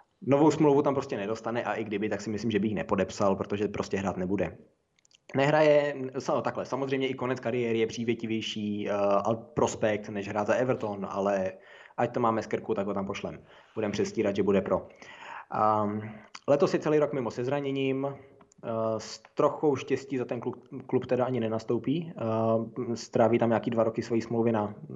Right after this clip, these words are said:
ne, dělám si srandu. Eh, Halstenberg loni odehrál normálně celou sezónu, takže byl, byl plně vytěžovaný hráč, takže bych se nebál zrovna moc toho zranění ani v tom jeho věku.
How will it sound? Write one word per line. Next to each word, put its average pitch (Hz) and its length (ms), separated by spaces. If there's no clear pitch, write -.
ne, 104 200
dělám 104 160
si 107 100
srandu. 98 300
Eh, - 60
Halstenberg 131 720
loni 135 440
odehrál 127 360
normálně 110 360
celou 120 220
sezónu, 101 480
takže 98 340
byl, 110 480
byl 117 160
plně 110 260
vytěžovaný 110 480
hráč, 104 340
takže 107 200
bych 104 120
se - 100
nebál 98 340
zrovna 101 260
moc 101 180
toho 107 180
zranění 95 480
ani 101 120
v 95 60
tom 107 120
jeho 110 160
věku. 104 480